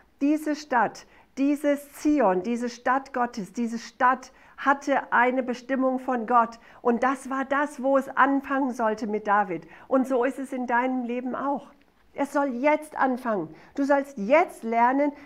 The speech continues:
diese Gedanken zu sortieren und abzulehnen und zu sagen, „Stopp, Moment mal. Gott sagt etwas ganz, ganz anderes zu mir. Und ich will das hören und das tun, was das Wort Gottes sagt.“ Und ich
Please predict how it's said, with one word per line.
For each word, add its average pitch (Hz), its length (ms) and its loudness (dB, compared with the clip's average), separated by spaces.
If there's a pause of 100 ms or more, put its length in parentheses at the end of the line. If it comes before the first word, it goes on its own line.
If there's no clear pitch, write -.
(160)
diese 330 280 4
Gedanken 262 640 2
zu 285 240 0
sortieren 262 640 2
und - 260 -2
abzulehnen 277 840 2 (240)
und 247 120 0
zu 277 120 -2
sagen, 262 420 2 (140)
„Stopp, 294 520 8
Moment 277 440 2
mal. 190 340 0 (400)
Gott 302 340 6 (140)
sagt 247 560 4
etwas 247 480 -2
ganz, 359 380 4
ganz 311 280 0
anderes 277 580 0
zu 220 100 -4
mir. 170 300 -2 (260)
Und 262 180 0
ich 262 180 -6
will 262 140 -4
das 269 440 -4
hören 233 280 0
und 190 200 -2
das 262 320 2
tun, 247 340 0 (260)
was 220 240 4
das 220 260 -2
Wort 202 280 2
Gottes 185 360 -6
sagt.“ - 360 -10 (240)
Und 233 180 -2
ich - 260 -6